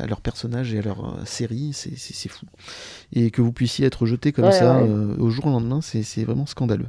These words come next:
Speaker 1: Mais aujourd'hui, donc, c'est un peu mieux,
Speaker 2: Bah,
Speaker 1: vous
Speaker 2: c'est
Speaker 1: êtes
Speaker 2: comme
Speaker 1: un peu mieux
Speaker 2: ça
Speaker 1: protégé.
Speaker 2: que dans G T, par exemple,
Speaker 1: Mm.
Speaker 2: euh, Éric Legrand a été remplacé.
Speaker 1: Oui.
Speaker 2: Parce qu'on était, on sortait de la grève, hein.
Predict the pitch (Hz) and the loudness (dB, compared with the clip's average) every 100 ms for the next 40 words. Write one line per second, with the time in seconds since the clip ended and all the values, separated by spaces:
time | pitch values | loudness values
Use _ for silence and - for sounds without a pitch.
0 | - - - - - 127 135 143 170 180 | -10 -14 -14 -6 6 8 10 8 6 4
1 | - 139 156 151 160 160 165 160 147 143 | 4 6 6 6 4 4 4 4 6 6
2 | 269 135 160 - 170 - - 214 240 233 | 4 8 8 8 8 6 10 12 12 10
3 | 226 214 214 214 220 220 262 269 220 208 | 4 4 4 6 4 6 6 6 6 4
4 | 185 226 277 240 226 214 214 - - - | 4 4 4 6 8 8 6 -4 -20 -20
5 | - - 180 180 180 180 175 175 175 175 | 0 8 10 10 10 8 10 10 10 10
6 | - 190 196 226 220 196 196 220 220 202 | 8 10 8 8 8 8 10 10 10 8
7 | 190 180 185 175 220 254 - _ - 113 | 4 4 4 4 6 4 2 _ -4 -2
8 | 120 - - - - - 185 - 202 202 | -4 -6 -8 -10 -16 2 2 8 8 8
9 | 202 196 190 185 165 202 - 233 214 240 | 10 10 12 10 10 8 8 6 8 6
10 | 220 214 220 262 226 202 | 8 6 8 6 8 4